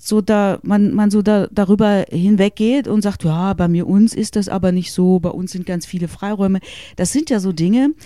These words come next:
die würde man im Staat niemals akzeptieren. Aber in der Kirche wird es akzeptiert. Wenn ich in der einen Gemeinde einen Freiraum habe und einen netten, jovialen Pfarrer und in der anderen Gemeinde ist halt der Autoritäre, unter dem, äh,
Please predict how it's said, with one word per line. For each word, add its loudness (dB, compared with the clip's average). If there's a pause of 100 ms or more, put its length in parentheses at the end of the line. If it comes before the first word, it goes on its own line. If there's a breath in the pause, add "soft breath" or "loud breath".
(160 loud breath)
die -2
würde 4
man 0
im -4
Staat -10
niemals -2
akzeptieren. -14 (320 loud breath)
Aber -2
in -2
der 0
Kirche -6
wird -8
es -10
akzeptiert. -12
Wenn -4
ich -8
in -12
der -12
einen 0
Gemeinde -2
einen -10
Freiraum -4
habe -6
und -14
einen -14
netten, -6
jovialen -6
Pfarrer -8 (360 loud breath)
und 0
in 2
der -2
anderen 0
Gemeinde 0
ist -12
halt -8
der -8
Autoritäre, -8
unter -6
dem, -8 (520 loud breath)
äh, -4